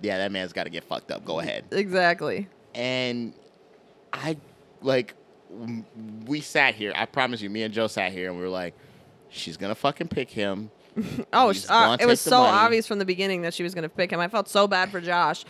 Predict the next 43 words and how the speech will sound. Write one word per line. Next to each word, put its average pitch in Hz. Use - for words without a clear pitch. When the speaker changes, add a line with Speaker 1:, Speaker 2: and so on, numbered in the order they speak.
Speaker 2:
when 185
she's 196
literally 196
on 185
this 180
romantic, 175
like, 170
fucking 170
paddle 175
boat 165
ride 170
with 160
him, 151
Speaker 1:
Like 107
Speaker 2:
and 107
Speaker 1:
I -
Speaker 2:
she's 127
Speaker 1:
said, 98
Speaker 2:
just 180
Speaker 1:
Josh 107
Speaker 2:
going 180
Speaker 1:
is, 165
Speaker 2:
on 175
and 170
on 170
Speaker 1:
the 165
Speaker 2:
about 160
Speaker 1:
way 147
Speaker 2:
it, 151
Speaker 1:
C 147
J -
Speaker 2:
Garrett. 180
Speaker 1:
was 131
your 127
spirit 123
animal, 113
Josh 107
was 101
my 104
spirit 98
animal, 95
and 82
I 98